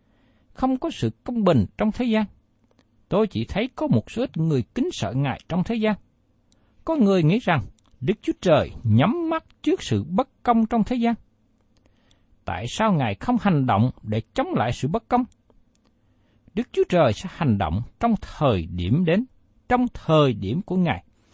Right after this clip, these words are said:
Ngài sẽ bày tỏ sự vinh hiển của Ngài. Nhưng Ngài không làm trong thù hận, nóng nảy hay là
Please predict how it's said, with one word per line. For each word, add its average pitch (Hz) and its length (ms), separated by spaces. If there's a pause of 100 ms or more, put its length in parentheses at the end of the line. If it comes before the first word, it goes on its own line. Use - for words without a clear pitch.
(400)
Ngài 170 200
sẽ - 180
bày 165 320
tỏ 127 140
sự 139 240
vinh 247 240
hiển 117 200
của 202 160
Ngài. 147 260 (640)
Nhưng 226 280
Ngài 151 280
không 254 320
làm 139 340 (140)
trong 247 260
thù 110 280
hận, 87 220 (260)
nóng 202 260 (100)
nảy 110 340 (380)
hay 247 260
là 123 220